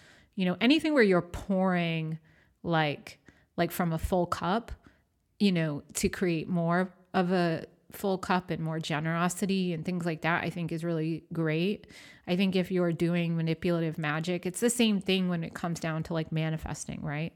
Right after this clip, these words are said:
Like, you have to look at, like, what you're, there's, like, three ways you can manifest. It's like, you can either manifest because you gen-, you know, not because you're like, "I need that to be fulfilled," but, like, you're just like, "It would be cool to have that.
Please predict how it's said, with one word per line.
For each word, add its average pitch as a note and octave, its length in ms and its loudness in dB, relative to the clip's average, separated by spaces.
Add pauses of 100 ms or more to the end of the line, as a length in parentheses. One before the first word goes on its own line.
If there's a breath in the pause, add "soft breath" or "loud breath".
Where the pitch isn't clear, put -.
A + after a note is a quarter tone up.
Like, D#3 300 -2 (1040 loud breath)
you G3+ 200 6
have F3+ 380 4
to F#3+ 80 0
look E3+ 300 2
at, C#3 180 0
like, D#3+ 220 0 (160)
what D#3+ 320 -2
you're, D#3+ 260 0 (480 loud breath)
there's, G3 320 6
like, G3 180 2
three A3+ 520 2
ways F3+ 580 4 (220)
you F3 380 2
can F3 200 -4
manifest. E3+ 680 0
It's - 200 -6
like, E3+ 180 0
you F3 80 0
can F3 200 -4
either D#3+ 520 -2 (280)
manifest E3+ 560 0
because D#3+ 400 -4
you E3 100 0
gen-, D3+ 380 -4
you A#3 140 0
know, D#3+ 200 0
not G3 260 -2
because C#4 320 0
you're G3 180 2
like, D#3+ 300 -2 (480 loud breath)
"I A3+ 180 4
need G#3+ 320 6
that - 300 0
to - 120 0
be F#3+ 440 -2
fulfilled," F#3 840 -2
but, - 140 -6
like, E3+ 180 -2
you're F3+ 80 0
just F3 200 -4
like, E3 260 -4
"It G#3 80 6
would G#3 100 6
be F#3+ 120 0
cool F3+ 260 0
to E3+ 80 -2
have D3+ 260 -2
that. - 240 -6